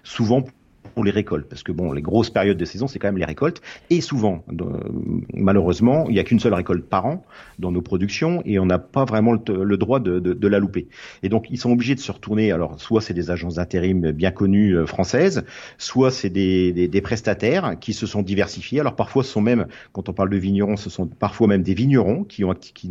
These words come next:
qui, qui ont développé une activité de prestation en parallèle de leur vignoble,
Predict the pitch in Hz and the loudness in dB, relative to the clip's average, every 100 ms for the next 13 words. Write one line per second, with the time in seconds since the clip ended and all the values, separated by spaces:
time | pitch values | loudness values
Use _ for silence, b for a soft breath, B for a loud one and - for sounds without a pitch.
0 | 90 - 90 - - 90 92 113 120 120 | -6 -8 -14 -14 -6 -2 2 4 4 4
1 | 98 95 98 92 101 - 98 104 92 104 | 2 0 -6 -2 -4 -4 -6 -4 -2 -2
2 | 87 107 95 101 95 - B B B 104 | 0 2 2 4 2 -2 B B B 2
3 | 101 87 95 107 190 127 | 2 0 0 2 0 -2